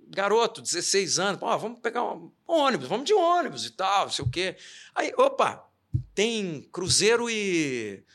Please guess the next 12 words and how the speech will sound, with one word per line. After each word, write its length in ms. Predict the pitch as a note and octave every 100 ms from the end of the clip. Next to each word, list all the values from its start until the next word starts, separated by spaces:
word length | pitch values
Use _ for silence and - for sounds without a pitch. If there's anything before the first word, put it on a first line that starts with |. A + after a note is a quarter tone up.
| _ _ _ - _
Cruzeiro 300 | G3 G3 C#4
e 40 | C4+
Londrina. 600 | A3+ D#3+ F#3 A#3 D#3 C3
Era 140 | A3
uma 160 | C#4+ B3+
coisa 220 | B3 A3
assim, 140 | F3
Cruzeiro 480 | F#3 C4 A#3+ C#4+ C#4
e, 180 | A#3+ F3+
sei 160 | -
lá, 260 | G3+ F3+ G#2 - - - - _
é, 580 | - D#3 D3+ C#3 C3+ -